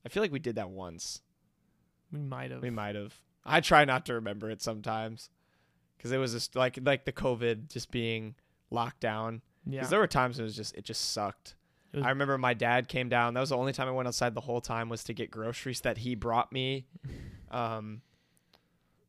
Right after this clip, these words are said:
Speaker 1: and yeah, you're just in your apartment. And we ended up, the, the other crazy part was it, of it was, it was Halloween. We missed Halloween.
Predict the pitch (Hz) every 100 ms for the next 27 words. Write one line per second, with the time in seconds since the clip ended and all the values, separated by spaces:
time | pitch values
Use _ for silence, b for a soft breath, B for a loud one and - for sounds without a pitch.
0 | _ 113 110 107 104 104 107 110 113 113
1 | - 113 117 120 139 143 170 196 170 135
2 | 127 95 135 175 - 135 120 127 123 120
3 | - 110 - 127 127 120 120 113 107 -
4 | 117 113 127 156 160 151 131 127 120 120
5 | 123 135 120 120 117